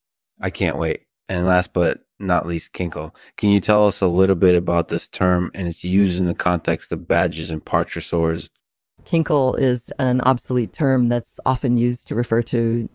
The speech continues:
Speaker 2: nonsense or gibberish. In the context of badges and partraceurs, it often refers to silly images or symbols that have no real purpose or significance.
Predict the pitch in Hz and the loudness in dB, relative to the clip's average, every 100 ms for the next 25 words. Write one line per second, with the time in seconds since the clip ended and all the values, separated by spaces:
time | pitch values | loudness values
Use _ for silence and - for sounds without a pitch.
0 | _ 135 120 120 123 123 117 - - 113 | _ 0 2 2 0 -2 -2 -4 -6 0
1 | 123 - 185 - - - - - - - | 0 2 -2 -4 -14 -20 -20 -20 -20 -20
2 | - 143 127 127 127 151 135 147 120 - | -2 2 4 4 4 2 2 2 -2 0
3 | 123 117 131 123 131 139 131 123 123 131 | 0 4 4 6 4 2 2 4 2 2
4 | - 123 120 - - 127 - - 117 123 | 0 0 0 -4 -2 -2 -2 -4 -2 0
5 | 127 127 127 123 127 - 117 - 127 127 | 2 2 2 0 -2 -4 -6 0 2 4
6 | 123 131 131 127 120 - 135 - 131 123 | 4 4 4 2 0 -2 -6 2 2 4
7 | 120 117 - 127 123 120 127 123 123 117 | 2 0 0 4 4 4 2 4 4 4
8 | 135 - 123 - 123 - 123 107 110 117 | 0 0 -4 -4 -6 -2 -2 0 -2 -4
9 | - | -8